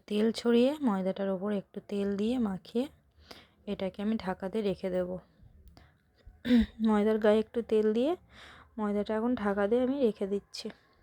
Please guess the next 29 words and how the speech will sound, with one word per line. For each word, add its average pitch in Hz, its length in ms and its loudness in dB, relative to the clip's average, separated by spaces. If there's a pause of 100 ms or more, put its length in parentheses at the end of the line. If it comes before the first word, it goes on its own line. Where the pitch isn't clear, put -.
(1400)
এটা 214 220 -4
এখন 208 160 -2 (100)
থাক, 285 140 0 (120)
এবার 202 240 4
আলুটা 196 340 0
সিদ্ধ 196 220 -6 (100)
হয়ে 214 160 2 (140)
করি। 233 240 0 (1160)
আলুটা 208 340 -2
সিদ্ধ 196 220 -6 (140)
হচ্ছে, - 260 -8 (180)
আলুটা 202 240 -2
সিদ্ধ 220 320 -8 (120)
হওয়ার 202 220 2
পরে 208 260 -2 (220)
আপনাদের 196 440 0
সাথে 202 240 -8
আবার 196 140 2 (100)
দেখাবো। 190 320 -8 (1400)
আমি 208 220 0
এদিকে 202 260 0 (100)
আদাটা 196 280 -2
বেটে 202 340 2
নিই, 277 100 2 (400)
অল্প 202 240 0 (160)
আদা, 202 240 4
তাই 208 200 0
আমি 196 180 0
শিলে 247 220 6